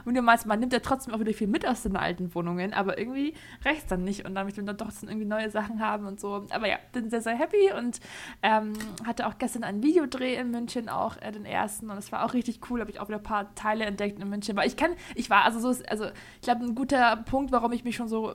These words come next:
hier wohlfühle, ist ja, dass ich einfach München kenne. Also ich, wir wohnen ja eine Stunde entfernt, du kommst ja auch fast Nähe von München. Ähm, München ist mir jetzt nicht fremd, ich war aber meistens nur als Touri da und meistens nur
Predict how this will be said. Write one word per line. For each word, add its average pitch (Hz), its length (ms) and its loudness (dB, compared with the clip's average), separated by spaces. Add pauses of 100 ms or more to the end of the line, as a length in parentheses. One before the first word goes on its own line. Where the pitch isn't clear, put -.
hier 202 200 -2
wohlfühle, 240 420 4
ist 214 160 -2
ja, 233 80 0
dass 208 140 -4
ich 226 120 -8
einfach 196 200 0
München 202 320 0
kenne. 180 400 0
Also 190 160 0
ich, 190 180 -4
wir 196 280 -4
wohnen 208 180 2
ja 180 220 6
eine 185 160 0
Stunde 190 260 2
entfernt, 208 420 4
du 196 40 0
kommst 196 240 -2
ja - 80 4
auch 185 120 2 (220)
fast 190 220 -2
Nähe 202 240 2
von 208 160 -4
München. 202 360 0 (360)
Ähm, 190 220 2
München 208 220 0
ist 214 120 -4
mir 208 80 4
jetzt 202 120 2
nicht 190 160 -4
fremd, 285 460 4
ich - 140 -4
war 208 80 8
aber 214 160 6
meistens 214 340 2
nur 220 120 -2
als 196 180 -2
Touri 262 280 6
da 240 340 10
und 214 180 0
meistens 214 400 0
nur 220 360 -2